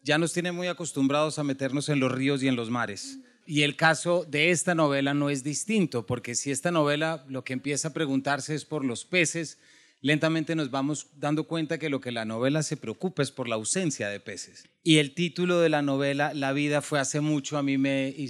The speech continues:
me hizo una especie de eco de una de esas grandes frases de André Breton, padre del su-, del surrealismo, quien decía,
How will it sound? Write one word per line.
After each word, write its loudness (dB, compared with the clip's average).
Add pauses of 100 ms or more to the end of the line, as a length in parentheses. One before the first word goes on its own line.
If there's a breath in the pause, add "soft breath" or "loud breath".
(160)
me 0
hizo -6
una -2
especie -4
de 0
eco -8 (420 loud breath)
de 10
una 10
de 6
esas -2
grandes 0
frases 0
de -2
André -2
Breton, -4
padre 0
del -4
su-, -6
del -4
surrealismo, 0
quien -4
decía, -4